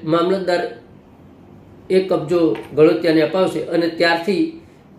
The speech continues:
એ ગણત્યાએ એ જમીન ખરીદી છે એવું ગણાશે. હવે માની લો કે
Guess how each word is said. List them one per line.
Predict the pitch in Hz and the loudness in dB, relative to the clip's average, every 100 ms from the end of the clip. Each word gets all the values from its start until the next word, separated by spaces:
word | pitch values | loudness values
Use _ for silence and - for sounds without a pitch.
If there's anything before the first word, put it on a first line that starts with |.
| - | 0
એ | 185 233 | 4 6
ગણત્યાએ | 185 180 175 160 147 | 6 2 0 0 0
એ | 151 - 190 | 0 0 2
જમીન | 170 165 165 | 2 2 0
ખરીદી | - 160 165 143 | -2 -2 -2 -2
છે | 139 | 0
એવું | 147 135 160 - - - - 147 | 0 0 -2 -6 -18 -20 -16 0
ગણાશે. | 160 190 - - - - - - - - - - - - | 4 4 2 -4 -14 -20 -20 -20 -20 -20 -20 -20 -18 -2
હવે | 196 226 233 - - - - - - - - | 4 6 6 2 -8 -20 -20 -20 -20 -20 -10
માની | 175 175 220 | 0 2 4
લો | 226 226 | 4 2
કે | 226 220 226 - | 2 0 0 -4